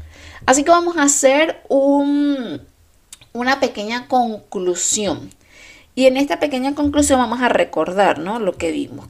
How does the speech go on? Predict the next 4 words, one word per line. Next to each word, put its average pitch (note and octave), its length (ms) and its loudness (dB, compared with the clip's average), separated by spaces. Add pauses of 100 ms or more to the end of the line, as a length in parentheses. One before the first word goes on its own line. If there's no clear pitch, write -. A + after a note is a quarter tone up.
(120)
¿Qué A#3+ 500 4
es - 320 -6 (720)
un B3+ 320 4
sujeto? - 640 -6